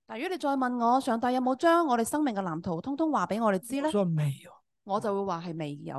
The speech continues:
Speaker 1: 嘅。
Speaker 2: 弟兄姐妹，如果有一天上帝給你一個籃子，籃子裏面裝着你生命中的藍圖。
Speaker 1: 假如弟兄姊妹，有一日上帝畀我哋一個籃，裏邊裝住你嘅生命嘅藍圖。
Speaker 2: 告訴你說，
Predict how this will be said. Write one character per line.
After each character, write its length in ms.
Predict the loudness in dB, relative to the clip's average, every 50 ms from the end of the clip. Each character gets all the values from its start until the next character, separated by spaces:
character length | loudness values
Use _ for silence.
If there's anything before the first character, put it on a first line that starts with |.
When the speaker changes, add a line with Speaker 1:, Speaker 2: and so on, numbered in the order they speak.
| -8
Speaker 1:
嘅。 120 | -8 -10 -8
Speaker 2:
弟 120 | -8 -6
兄 160 | -4 -4 -2
姐 140 | 2 4 6
妹， 180 | 8 8 8 10
如 260 | 10 10 8 8 8
果 160 | 6 4 4
有 220 | 4 4 2 2 0
一 60 | 0
天 560 | -2 -4 -2 2 6 10 12 12 12 10 8
上 340 | 4 0 0 2 2 2 2
帝 220 | 2 2 0 0
給 200 | 4 4 4 6
你 160 | 6 4 2
一 120 | 0 -4 -6
個 140 | -4 -4 -4
籃 380 | -4 -4 -6 -4 0 0 0
子， 300 | 0 0 -6 -10 -10 -12 -14 _ _ _ -20 -20 _ -20 -20 _ -8
籃 240 | -6 -2 -2 -2 -2
子 180 | -2 -4 -2
裏 180 | 0 2 2 2
面 240 | 4 4 2 0 0
裝 380 | 0 2 2 2 4 2 2
着 240 | 4 6 6 6 4 4 -2 -14 -20 -20 _ _ _ _
你 200 | 0 2 2 2
生 380 | 0 -2 -6 -4 2 4 6 8
命 260 | 8 8 8 8 6
中 220 | 6 2 2 2
的 120 | 0 -4 -6 -8
藍 320 | -10 -12 -8 -4 -4 -2
圖。 320 | 0 0 -2 -2 -6 -10 -10 _ _ _ _ _ _ _ _ _ _
Speaker 1:
假 160 | -4 -2 0
如 120 | 0 0
弟 120 | 0 -2 -2
兄 160 | -2 -4 -4
姊 180 | -6 -6 -6 -4
妹， 340 | -2 -2 -2 -2 -2 -4 -8 _
有 140 | -4 -2 0
一 40 | 0
日 60 | 0
上 200 | -2 -2 -4 -4
帝 80 | -2 -4
畀 200 | -4 -2 -4 -4
我 120 | -4 -4
哋 60 | -4 -4
一 20 |
個 180 | -6 -6 -6 -4
籃， 380 | -6 -6 -6 -6 -8 -8 -8 -6 -4
裏 60 | -4
邊 160 | -4 -4 -2
裝 200 | 0 0 0 0
住 100 | 0 -2
你 120 | -4 -2 -4
嘅 80 | -6
生 180 | -6 -6 -6 -6
命 140 | -4 -4 -4
嘅 40 |
藍 220 | -4 -4 -6 -8 -8
圖。 160 | -8 -6 0
Speaker 2:
告 180 | 4 6 6 6
訴 220 | 8 6 6 8
你 160 | 8 8 6
說， 300 | 8 10 10 10 10 8